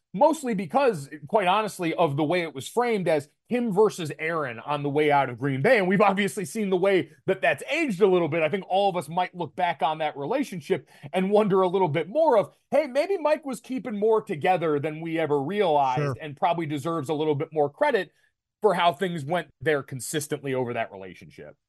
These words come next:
Speaker 2: Hey, Mike, uh, Zach missed the game last week because of flu. Uh, I'm a little disappointed in Notre Dame now and the, the toughness of the player. I noticed, and you're wearing your three-quarter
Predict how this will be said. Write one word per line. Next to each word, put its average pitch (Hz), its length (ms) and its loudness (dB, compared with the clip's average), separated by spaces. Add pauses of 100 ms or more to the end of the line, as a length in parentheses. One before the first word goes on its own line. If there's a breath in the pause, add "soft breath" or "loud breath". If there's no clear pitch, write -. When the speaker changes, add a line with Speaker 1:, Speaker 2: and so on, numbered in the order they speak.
Speaker 2:
Hey, 190 140 0
Mike, 175 360 -2
uh, 151 240 -2 (140)
Zach 202 340 -2
missed 175 240 -2
the 165 80 -4
game 156 260 -2
last 147 300 -2
week 147 160 -2
because 131 280 -2
of 120 100 -8
flu. 156 480 -2 (300)
Uh, 165 40 -6
I'm 160 240 -2
a - 20 2
little 175 200 2
disappointed 143 680 -2
in 135 100 -2
Notre 139 300 -2
Dame 131 360 -2
now 127 300 -2
and 123 160 -2
the, 123 220 -2
the 120 160 -6
toughness 151 600 -2
of 135 200 -2
the 117 80 -8
player. 156 480 0
I 139 80 -2
noticed, 151 400 0
and 156 100 -2
you're 147 100 0
wearing 151 240 0
your 139 120 0
three-quarter 156 580 -2